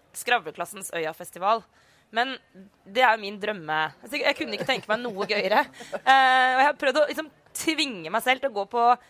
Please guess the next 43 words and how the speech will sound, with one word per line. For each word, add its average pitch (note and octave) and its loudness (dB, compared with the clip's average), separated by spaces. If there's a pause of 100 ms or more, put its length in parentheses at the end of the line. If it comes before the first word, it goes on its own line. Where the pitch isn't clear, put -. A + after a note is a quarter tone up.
(100)
litt - -4
andre A#3+ -2
typer G3 -2
arrangementer F#3+ -2
enn G#3+ 0
sånn G#3 0
journalister - -4
intervjuer G#3+ -6
journalister, G#3+ -2
eller A3 0
journalister A3 -4
intervjuer G3 -6
P A3 -4
R-rådgivere, E3+ 2 (580)
eller B3 2
journalister A#3 -4
intervjuer A3 -6
politikere, F3+ -2 (160)
som C#4 -6
jo C4+ 0
er B3 6
det G#3+ -2
jeg A3+ 4 (140)
blir G3+ -10
dratt - -6
mot. C4+ -10 (320)
Men, C#4+ 2
eh, C4+ 4
men C4+ -2
jeg C4 0
har C4+ 4
faktisk, A#3+ -10
for B3 -6
å C4 -4
mo-, A3+ -8
for C4 -2
å C4 -2
ikke F4 -2
være A3+ 4 (180)
bare G#3 6
sånn, F#3+ -6
eh, F#3 0
nærsynt, G3 -4